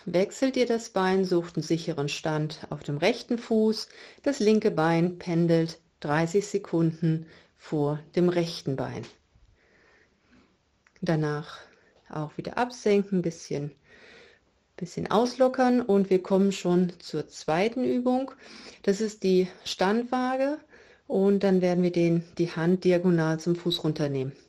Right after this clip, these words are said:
Als erstes, wir gehen auf das linke Bein.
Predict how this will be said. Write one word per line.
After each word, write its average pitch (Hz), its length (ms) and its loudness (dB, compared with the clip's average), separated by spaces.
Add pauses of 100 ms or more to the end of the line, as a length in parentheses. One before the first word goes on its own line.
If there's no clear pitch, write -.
(760)
Als 233 180 2
erstes, 147 400 0
wir 208 100 4
gehen 220 380 0 (100)
auf 185 160 -4
das 175 200 -4
linke 165 240 2
Bein. 202 400 2